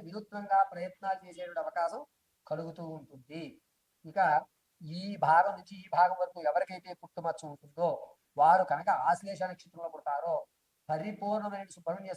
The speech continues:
స్వామి కటాక్షం కలుగుతుంది. ఇది ఖచ్చితం. ఇక్కడ పుట్టుమచ్చ ఉన్న వారి యొక్క ధనాన్ని మనం తీసుకుంటే వారి దగ్గర నుంచి కలిసి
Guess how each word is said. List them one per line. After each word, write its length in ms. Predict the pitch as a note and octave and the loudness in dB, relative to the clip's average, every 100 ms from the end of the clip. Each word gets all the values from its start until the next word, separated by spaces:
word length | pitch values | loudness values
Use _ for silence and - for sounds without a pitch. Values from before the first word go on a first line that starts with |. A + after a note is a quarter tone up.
| - | -6
స్వామి 300 | F#3 F3+ F3+ | -4 -2 -2
కటాక్షం 400 | E3+ E3 D#3+ - | 0 2 0 -4
కలుగుతుంది. 480 | F3+ D3+ D3+ D3 E3 D#3 - _ _ _ | -10 -10 -14 -14 -12 -10 -12 _ _ _
ఇది 120 | D#3 D#3+ | -16 -6
ఖచ్చితం. 320 | E3 - E3 D3+ E3 | -4 -4 -6 -8 -10
ఇక్కడ 220 | - G3 - | 2 2 2
పుట్టుమచ్చ 380 | E3+ F#3+ G3 - F#3+ | -6 -4 -4 -2 -8
ఉన్న 140 | F#3 F3+ | -4 2
వారి 200 | E3+ E3+ E3 | 6 6 2
యొక్క 140 | - D3 | -6 -2
ధనాన్ని 380 | C3+ E3+ G#3+ E3+ - _ _ _ _ _ | 0 0 0 -4 -16 _ _ _ _ _
మనం 180 | D#3 F3+ - | -10 -10 -10
తీసుకుంటే 400 | G3+ G3+ G#3+ F#3 E3 | -10 -10 -8 -2 2
వారి 140 | D#3+ | 0
దగ్గర 180 | D#3 F3 E3+ | -2 -10 -12
నుంచి 200 | - C3+ - _ _ _ | -14 -20 -20 _ _ _
కలిసి 240 | F3+ G#3+ | -6 -4